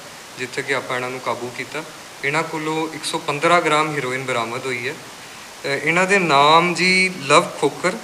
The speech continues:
ਪੁੱਤਰ ਬੱਬੀ ਖੋਖਰ, ਇਹ ਸ਼ਿਕਾਰ ਮਾਛੀਆ ਦਾ ਕਲਾਨੌਰ ਦਾ ਰਹਿਣ ਵਾਲਾ ਹੈ। ਇਹਦੇ ਉੱਤੇ ਪਹਿਲਾਂ ਵੀ ਐਨ ਡੀ ਪੀ ਐਸ ਦਾ ਪਰਚਾ ਇਕਵੰਜਾ ਬਟਾ ਤੇਈ, ਜਿਸ 'ਚ ਕਿ ਗਿਆਰਾਂ ਸੌ ਟੈਬਲੇਟ ਮਿਲੀ ਸੀ ਸਾਨੂੰ। ਤੇ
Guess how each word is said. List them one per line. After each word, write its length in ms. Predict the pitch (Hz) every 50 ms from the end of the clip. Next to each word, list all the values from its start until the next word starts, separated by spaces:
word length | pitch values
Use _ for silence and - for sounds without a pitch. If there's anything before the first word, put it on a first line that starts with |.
| - - - - - - - - -
ਪੁੱਤਰ 300 | - 151 - - 170 170
ਬੱਬੀ 300 | 160 147 143 135 151 170
ਖੋਖਰ, 340 | 156 151 139 120 - - 113 - - - - - - - - - - -
ਇਹ 100 | 151 165
ਸ਼ਿਕਾਰ 380 | 170 - 165 - - 135 143 156
ਮਾਛੀਆ 400 | 156 147 131 127 - - 139 135
ਦਾ 140 | 127 151 175 - - -
ਕਲਾਨੌਰ 360 | - 131 139 139 139 135 139 139
ਦਾ 120 | 147 143
ਰਹਿਣ 220 | 135 135 139 147
ਵਾਲਾ 200 | 156 151 139 139
ਹੈ। 60 | 147 143 - - - - - - - - - 143
ਇਹਦੇ 180 | 147 151 170
ਉੱਤੇ 220 | 185 180 185 196 185
ਪਹਿਲਾਂ 400 | 190 170 160 156 160 170 180 185
ਵੀ 380 | 185 190 190 185 190 190 185
ਐਨ 140 | 156 147 151
ਡੀ 80 | 151 165
ਪੀ 160 | - 160 156
ਐਸ 120 | 156 151
ਦਾ 120 | 147 160 156
ਪਰਚਾ 300 | - 131 - - 156 147
ਇਕਵੰਜਾ 380 | 139 143 143 131 127 139 143
ਬਟਾ 240 | 139 139 127 143 143
ਤੇਈ, 260 | 135 - 127 131 160 170 - -
ਜਿਸ 120 | 123 -
'ਚ 100 | - -
ਕਿ 140 | 143 143 147
ਗਿਆਰਾਂ 280 | 131 127 117 113 123 120
ਸੌ 120 | - 135
ਟੈਬਲੇਟ 400 | 123 131 120 113 113 117 117 117 117 - - - - - 113
ਮਿਲੀ 180 | 110 110 113
ਸੀ 120 | 117 131 127
ਸਾਨੂੰ। 240 | - 147 127 123 - - - - - - - - - - - - - - -
ਤੇ 380 | 131 123 123 123 123 120 123